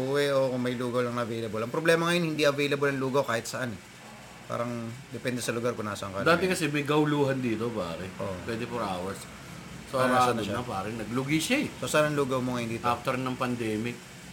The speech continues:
Speaker 2: Meron din dyan, pero may limited time lang, tsaka di ko trip lugaw
Speaker 1: Okay.
Speaker 2: nila, di ba? Sarap.
Speaker 1: Ayun, eh, di ba? Yun din, eh.
Speaker 2: Kasi
Speaker 1: May
Speaker 2: lugaw, simple, pero pagka na, pagka na, na-fuck up mo ba?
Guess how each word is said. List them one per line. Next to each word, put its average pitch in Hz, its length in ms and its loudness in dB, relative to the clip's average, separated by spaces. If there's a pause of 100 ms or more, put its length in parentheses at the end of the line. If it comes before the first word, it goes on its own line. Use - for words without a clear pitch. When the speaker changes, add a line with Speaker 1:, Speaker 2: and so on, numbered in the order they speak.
(180)
Speaker 2:
Meron 190 260 6
din 196 160 2
dyan, 160 180 2
pero 156 280 2
may 156 240 2
limited 147 420 -2
time 123 220 -2
lang, 127 140 0
tsaka 113 180 -6
di 113 80 -4
ko 110 100 -8
trip 110 220 -6
lugaw 107 320 -2
Speaker 1:
Okay. 104 60 0
Speaker 2:
nila, 117 120 -2
di 110 140 -4
ba? 90 100 -8
Sarap. 120 280 -6
Speaker 1:
Ayun, 160 240 2
eh, 143 100 2
di 131 100 0
ba? 123 220 4
Yun 135 180 0
din, 151 200 -4
eh. 120 100 -2 (1800)
Speaker 2:
Kasi 233 180 2
Speaker 1:
May 240 80 6
Speaker 2:
lugaw, 240 300 6
simple, 233 460 4
pero 226 260 0 (100)
pagka 233 240 -4
na, 240 160 2
pagka 214 480 -4
na, 233 140 0 (140)
na-fuck 190 360 -2
up 175 160 -4
mo 170 140 -2
ba? 120 240 -2